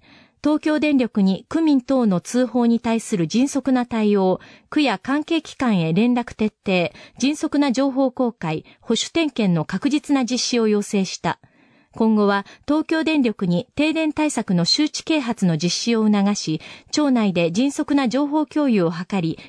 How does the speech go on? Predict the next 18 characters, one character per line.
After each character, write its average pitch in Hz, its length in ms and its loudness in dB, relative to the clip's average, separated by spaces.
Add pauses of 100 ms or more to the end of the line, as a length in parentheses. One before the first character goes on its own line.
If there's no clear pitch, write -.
区 311 140 -2
民 294 180 2
等 269 220 2
の 190 120 2
通 247 220 0
報 247 220 0
等 247 180 0
に 170 140 0
対 180 280 -2
応 170 80 0
す - 200 -8
る。 - 180 -6 (1300)
共 240 140 2
産、 214 400 -2
佐 - 260 -4
藤 185 220 0
圭 185 220 -2
一。 - 420 -4